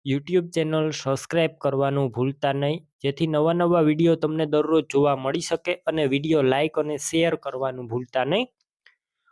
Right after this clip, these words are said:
મહેશભાઈને આઈશર ટ્રેક્ટર વેચવાનું છે. આઈશર ત્રણસો તેત્રીસ સિલ્વર કલરમાં. વીડિયોની અંદર ટ્રેક્ટર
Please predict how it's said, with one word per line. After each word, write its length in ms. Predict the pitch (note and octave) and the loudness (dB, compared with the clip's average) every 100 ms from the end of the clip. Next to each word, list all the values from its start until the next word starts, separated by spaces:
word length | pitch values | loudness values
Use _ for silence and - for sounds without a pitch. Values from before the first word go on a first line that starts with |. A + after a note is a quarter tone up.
| _ _ _ | _ _ _
મહેશભાઈને 760 | A#3+ A#3+ A#3+ A3+ G#3+ G#3+ G#3 G#3+ | -2 4 4 4 2 2 2 2
આઈશર 360 | G3 G3 G3 F#3+ | 0 0 0 0
ટ્રેક્ટર 420 | F#3 F#3 F#3 E3+ | -2 -2 2 4
વેચવાનું 520 | D#3+ E3+ F3+ F3 E3 D#3+ | 2 0 -2 -2 0 -4
છે. 140 | - E3 | -2 -2
આઈશર 520 | D3+ E3 E3+ F3 E3+ E3+ | 2 0 2 2 2 0
ત્રણસો 400 | D#3 D3+ D3 D#3 D3 D3 | -2 -2 -2 0 0 0
તેત્રીસ 560 | D3 D#3+ F3 D#3 D3+ - - | -2 -2 0 2 2 -2 -2
સિલ્વર 360 | D3+ C#3+ C#3+ C3 | 0 4 4 2
કલરમાં. 480 | C#3+ D3+ D#3 D3+ D3+ C3 | 0 2 2 2 2 2
વીડિયોની 440 | C#3 D3+ D3+ D3+ | 2 2 2 2
અંદર 160 | D3+ C#3 | 2 0
ટ્રેક્ટર 440 | - D3 D3+ D#3+ | 0 -2 0 -2